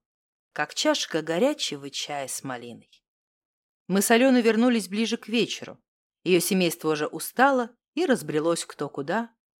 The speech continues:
оставив нас, путешественников, пить чай в одиночестве.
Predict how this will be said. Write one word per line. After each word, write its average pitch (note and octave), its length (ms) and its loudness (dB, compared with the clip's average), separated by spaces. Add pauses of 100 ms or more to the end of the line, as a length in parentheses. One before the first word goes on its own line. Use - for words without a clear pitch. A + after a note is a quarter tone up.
(120)
оставив G3+ 640 2
нас, G3+ 340 2
путешественников, G3 1120 0 (160)
пить B3 180 -4
чай F#3 240 2
в C#3+ 60 -4
одиночестве. C3+ 800 -8